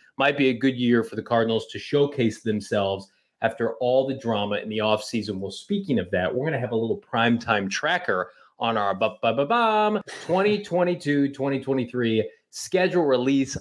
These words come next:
live show this coming Thursday at four forty-five on this channel,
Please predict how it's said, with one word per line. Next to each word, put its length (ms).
live 420
show 260
this 180
coming 240
Thursday 320
at 120
four 260
forty-five 840
on 220
this 200
channel, 500